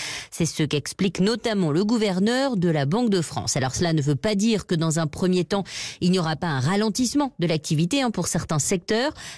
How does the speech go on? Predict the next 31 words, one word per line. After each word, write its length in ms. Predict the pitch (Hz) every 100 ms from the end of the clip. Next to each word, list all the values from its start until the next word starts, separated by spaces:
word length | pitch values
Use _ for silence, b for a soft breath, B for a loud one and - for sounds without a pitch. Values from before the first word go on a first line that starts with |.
| -
La 140 | 156
moitié 540 | 180 214 226 - 262 208
de 100 | 175
la 100 | 147
population 540 | 160 151 147 143 160
française 420 | - 147 - 151
n'est 120 | 135
toujours 320 | 120 139 131 -
pas 140 | 123
vaccinée. 460 | 131 143 - 214 285
Il 100 | 220
pourrait 220 | 175 175
donc 260 | 175 170 175
y 40 |
avoir 300 | 147 160 139
un 160 | 135 151
impact, 460 | 156 180 170 - B B B
euh, 80 | 143
sur 240 | - 190 143
la 80 |
fréquentation 680 | 131 180 156 160 156 147 196
des 140 | 175 151
lieux 220 | 147 190
de 100 | 160
loisirs 640 | 147 170 202 202 220 190
comme 180 | - 151
les 120 | 151
restaurants 440 | 151 156 - 165 165
et 120 | 147
les 100 | 151
bars 160 | 160